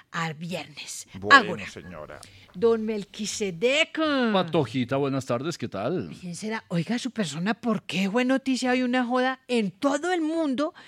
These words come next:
Speaker 1: que tiene que ver por allá con los ovnis? Ovnis, objeto volador no identificado.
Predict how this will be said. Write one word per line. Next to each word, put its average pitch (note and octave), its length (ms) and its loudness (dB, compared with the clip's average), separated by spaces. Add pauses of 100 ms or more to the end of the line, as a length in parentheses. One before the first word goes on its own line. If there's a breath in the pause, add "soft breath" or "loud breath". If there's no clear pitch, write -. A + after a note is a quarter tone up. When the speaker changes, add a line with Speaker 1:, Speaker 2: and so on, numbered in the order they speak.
(300 loud breath)
Speaker 1:
que G#3 120 -2
tiene A3 280 -2
que A#3+ 100 -2
ver A3+ 120 -2
por A3+ 120 -2
allá A3 160 0
con A#3 180 0
los G3+ 160 2
ovnis? G3+ 500 -2 (140)
Ovnis, C4+ 480 8
objeto C4 480 2
volador G#3 340 2
no A#3 100 -2
identificado. A#3 720 -2